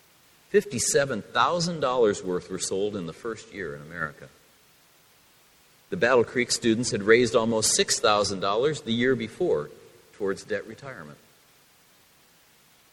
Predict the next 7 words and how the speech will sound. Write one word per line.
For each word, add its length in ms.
Edward 340
and 120
Percy 380
began 400
making 300
secret 460
trips 500